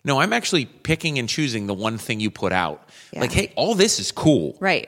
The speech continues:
Speaker 1: Like,
Speaker 2: right.
Speaker 1: that's fine. Even the zombie hands coming out of the
Speaker 2: Yeah,
Speaker 1: ground,
Speaker 2: yeah,
Speaker 1: whatever.
Speaker 2: yeah.
Speaker 1: But this is, like, a straight up, like,
Speaker 2: Yeah. Severed heads.
Speaker 1: like an, <laughs> like an isis display.
Speaker 2: Right, right.
Speaker 1: Like, this
Speaker 2: Yeah.
Speaker 1: is horrifying.
Speaker 2: Yeah. Yeah.
Speaker 1: That's good. I feel like, uh, I'm, I'm on the right track.
Speaker 2: Yeah.
Speaker 1: Um,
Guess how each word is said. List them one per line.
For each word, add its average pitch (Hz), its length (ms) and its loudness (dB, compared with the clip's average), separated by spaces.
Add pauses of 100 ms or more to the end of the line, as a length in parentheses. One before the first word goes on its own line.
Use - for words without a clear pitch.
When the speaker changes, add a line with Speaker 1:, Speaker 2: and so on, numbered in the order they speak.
Speaker 1:
Like, - 80 -10
Speaker 2:
right. 107 140 -2
Speaker 1:
that's 175 220 0
fine. 127 320 -2
Even 220 180 -2
the 190 80 0
zombie 101 380 -4
hands 143 260 -4
coming 139 220 -4
out 135 160 0
of 127 60 -4
the 123 60 2
Speaker 2:
Yeah, 135 120 4
Speaker 1:
ground, 139 300 -2
Speaker 2:
yeah, 240 60 -4
Speaker 1:
whatever. 185 360 0 (120)
Speaker 2:
yeah. - 240 -4
Speaker 1:
But 190 120 -6
this 294 180 2
is, 285 140 0
like, 262 320 0
a 165 100 -6
straight 147 320 2
up, 123 160 2
like, 95 300 0
Speaker 2:
Yeah. 180 300 -2 (420)
Severed 170 240 -12
heads. - 420 -14
Speaker 1:
like 104 200 -2
an, 104 200 -2
<laughs> - 80 -12
like - 200 2
an 139 180 2
isis 120 400 2
display. - 320 -2
Speaker 2:
Right, 156 240 -4 (160)
right. - 440 -10 (240)
Speaker 1:
Like, 104 140 -6
this - 220 4
Speaker 2:
Yeah. 269 60 2
Speaker 1:
is - 240 0 (340)
horrifying. 117 680 0
Speaker 2:
Yeah. - 240 -2 (1120)
Yeah. - 160 -14 (960)
Speaker 1:
That's 143 220 -2
good. 87 200 -8
I - 100 -6
feel 123 200 2
like, 110 260 2
uh, 95 260 0
I'm, 95 220 -4
I'm 92 140 -2
on 90 80 -2
the 87 80 -4
right 82 140 -2
track. 85 360 -10
Speaker 2:
Yeah. 180 320 -4
Speaker 1:
Um, 85 400 -8